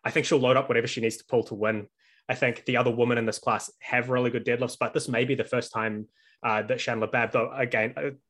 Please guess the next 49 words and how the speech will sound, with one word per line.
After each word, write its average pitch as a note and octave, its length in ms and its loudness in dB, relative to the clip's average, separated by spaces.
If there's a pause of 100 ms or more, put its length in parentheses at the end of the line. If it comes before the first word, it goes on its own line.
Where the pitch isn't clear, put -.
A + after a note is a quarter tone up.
(160)
as A#2 160 -2
you A#2 60 -2
guys G#2+ 140 0
pointed A2 200 2
out, G2+ 80 0
I G2+ 60 -2
haven't A2 200 -4
seen A2 180 -2
the G#2+ 80 -2
results G#2 380 -4
from G#2 180 -6
her G#2+ 100 -4
previous A2 360 -2
federation. G#2+ 460 0 (200)
This D3 100 0
may C#3 160 4
be F3 80 2
the D3+ 80 4
first C3 260 2
time B2 200 0
that B2 100 -4
she A2+ 220 -4
has A#2+ 180 -2
been G#2+ 420 -2 (400)
not C3 460 -2
able B2 360 0
to C3 120 -8
pull B2 240 -2
to - 140 -8
win G#2 360 2 (880)
in C3+ 140 2
a A2 40 2
while, G2+ 380 0
right? G#2+ 180 -4
Like, A2 160 -6
this A#2 140 -6
might B2+ 140 0
be A#2 60 -6
the A2+ 60 -2
first - 240 -2
time A2+ 200 -2
that B2 80 -6
she's G#2+ 180 -8
not A2+ 240 -2
had A2+ 160 -2
the A#2 60 -2
biggest A2 280 -4
deadlift. G2 380 -2 (680)
Um, B2 420 0